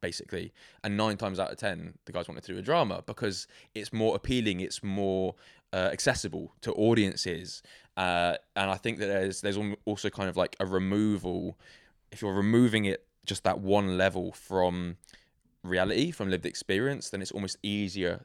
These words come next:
to tell your story that way, because it's like, technically it's a character. Even if those things, you know, those issues and those traumas really happened to me, it's somehow easier to communicate that through a character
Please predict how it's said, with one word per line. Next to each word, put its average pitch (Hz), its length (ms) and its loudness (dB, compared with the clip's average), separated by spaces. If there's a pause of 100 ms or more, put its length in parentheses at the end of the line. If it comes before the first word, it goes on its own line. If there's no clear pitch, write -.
(140)
to - 100 -14
tell 90 160 -6
your 87 140 -6
story 92 400 -2
that - 160 -6
way, - 260 -10
because - 200 -16
it's 76 140 -14
like, 87 140 -16
technically - 340 -12
it's - 120 -16
a - 20 -20
character. - 480 -6 (240)
Even 107 240 -2
if 98 120 -6
those 98 340 -4 (140)
things, 90 360 -6
you 87 80 -10
know, 87 80 -4
those 90 240 -4
issues 90 300 -6
and 87 80 -6
those 87 100 -4
traumas 87 340 -4
really 90 140 -6
happened 123 340 -6
to 98 60 -16
me, 95 300 -8 (320)
it's 104 120 -6
somehow 98 320 -4
easier 101 380 -2
to - 80 -12
communicate 92 480 -6
that - 220 -6
through 87 200 -4
a 85 40 -12
character 92 640 -4